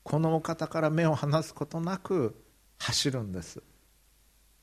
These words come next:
その時にあなたの心は疲れ果てて力を失うことがなくなります。試練というのは常にあります。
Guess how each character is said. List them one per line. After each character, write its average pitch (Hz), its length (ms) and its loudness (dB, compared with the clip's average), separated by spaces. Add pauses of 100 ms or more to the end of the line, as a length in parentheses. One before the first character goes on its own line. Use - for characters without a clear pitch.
(480)
そ 165 120 4
の 180 100 4
時 185 300 0
に 123 160 0
あ 123 100 -2
な 135 140 0
た 131 120 -2
の 117 100 -4
心 123 360 -2
は 110 280 0
疲 - 240 -2
れ 127 100 0
果 127 140 -2
て 120 120 -2
て 113 140 -4
力 131 360 0
を 113 40 0
失 117 280 -2
う 120 100 2
こ 123 120 -4
と 123 100 -2
が 110 180 2 (280)
な 131 180 6
く 127 120 -4
な 120 120 0
り 117 120 -4
ま 113 100 -8
す。 - 160 -16 (1800)
試 - 260 4
練 170 220 8
と - 80 0
い - 20 6
う - 40 2
の 123 60 4
は 113 80 0
常 156 300 6
に 117 160 2 (1120)
あ 110 80 2
り 120 100 2
ま 123 160 -4
す。 - 180 -12